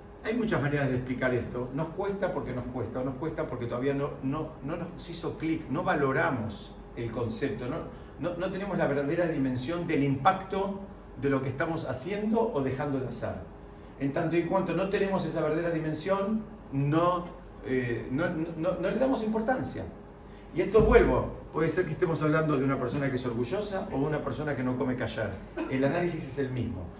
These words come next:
En tanto y en cuanto nos parezca que es lo mismo y que no me, que no cambia en nada, ¿para qué voy a cambiar? ¿Para qué voy a cambiar si yo estoy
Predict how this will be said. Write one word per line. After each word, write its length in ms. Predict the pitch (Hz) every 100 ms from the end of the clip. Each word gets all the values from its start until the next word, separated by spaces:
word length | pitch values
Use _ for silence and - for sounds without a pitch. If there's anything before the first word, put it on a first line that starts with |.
| - -
En 140 | 139 143
tanto 240 | 190 190
y 80 | 196
en 120 | 190
cuanto 380 | 202 233 - 156
nos 160 | 147 123
parezca 680 | 160 165 175 - 113 101 - - - -
que 180 | - 156
es 60 | 143
lo 100 | 147
mismo 460 | 175 156 113 95 - - - - - - - -
y 120 | 156
que 160 | - -
no 140 | 170
me, 640 | 185 180 156 151 143 139 131
que 100 | 139
no 160 | 180
cambia 240 | 180 165 156
en 80 | 170
nada, 420 | 170 120 - - - - - - - - - - -
¿para 140 | - 143
qué 60 |
voy 100 | 160
a 40 | 127
cambiar? 260 | 101 92 85 - - - - - - - - - - - - - - - - - - - - - - - - - - - - - - - - - -
¿Para 180 | 156 160
qué 60 |
voy 100 | -
a 40 | -
cambiar 220 | - 453
si 140 | -
yo 120 | 120 440
estoy 220 | -